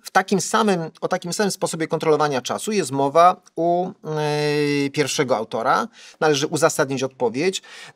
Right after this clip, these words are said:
Tam w ten sposób autor nie patrzy na to. Tam autor bardziej mówi o kontrolowaniu czasu związanego z jego upływem.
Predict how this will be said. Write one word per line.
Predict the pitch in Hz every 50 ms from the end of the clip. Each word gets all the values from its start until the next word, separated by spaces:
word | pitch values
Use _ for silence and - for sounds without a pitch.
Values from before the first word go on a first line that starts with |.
| _ -
Tam | - 208 240 247 - _ _
w | - -
ten | - 233 254 254
sposób | - - - 214 220 - - 208 190 - -
autor | - 190 196 190 202 185
nie | 208 233 233
patrzy | 240 226 - - - - 135
na | 127 117 110
to. | - 110 - - _ _ _ _ _ _ _ _ _ _ _ _ _ _ - - - -
Tam | - 196 214 196
autor | 208 208 190 202 190 165
bardziej | 165 185 190 185 180 175
mówi | 170 170 180 180 170 175 175 -
o | - 156 156 156 160 156
kontrolowaniu | - 175 165 151 - 165 156 151 151 165 160 147 139
czasu | 135 - 170 170 - 165
związanego | 147 143 156 147 143 151 139 143 143 135 143 139 139 139 139
z | 135 - - - - 131 131 135 135 131 131 127 131 _ _ _ _ -
jego | 156 151 131 139
upływem. | 139 - - - - - 185 190 180 143 117 104 80 - -